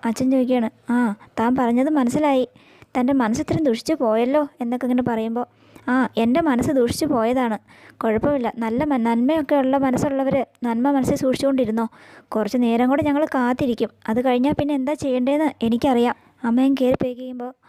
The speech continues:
രവി അച്ഛനോട് പറയാണ്, "അച്ഛാ, ഇത്രയും കാലം ഞങ്ങളും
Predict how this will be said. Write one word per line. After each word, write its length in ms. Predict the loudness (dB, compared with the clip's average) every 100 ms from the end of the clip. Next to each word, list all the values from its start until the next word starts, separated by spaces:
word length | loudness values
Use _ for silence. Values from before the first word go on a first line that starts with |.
| -20 -16 -4
രവി 180 | 0 0 0
അച്ഛനോട് 260 | 0 2 2
പറയാണ്, 280 | 2 0 -2 -4 _ -10
"അച്ഛാ, 260 | -4 -2 -2 _ _ -12
ഇത്രയും 280 | -6 -2 0
കാലം 220 | 0 0 -2 -6 -20 -20 _ -2
ഞങ്ങളും 400 | 0 2 2